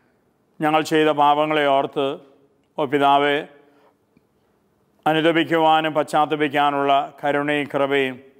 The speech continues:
അവിടെ ഞങ്ങളുടെ ജീവിതങ്ങളിലേക്ക് ചൊരിയണമേ. കർത്താവായ യേശുവേ, അവിടെ ഞങ്ങൾ ഓരോരുത്തരെയും ഉപമകളിലൂടെയും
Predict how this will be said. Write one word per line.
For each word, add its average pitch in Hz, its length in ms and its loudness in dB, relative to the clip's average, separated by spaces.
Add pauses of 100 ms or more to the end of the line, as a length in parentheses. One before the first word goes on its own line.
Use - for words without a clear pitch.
(460)
അവിടെ 139 120 -2
ഞങ്ങളുടെ 139 280 0
ജീവിതങ്ങളിലേക്ക് 135 720 -2
ചൊരിയണമേ. 123 600 -4 (460)
കർത്താവായ 156 520 2
യേശുവേ, 151 520 -2 (1000)
അവിടെ 151 160 2
ഞങ്ങൾ 151 280 0
ഓരോരുത്തരെയും 151 1000 0 (800)
ഉപമകളിലൂടെയും 160 1000 0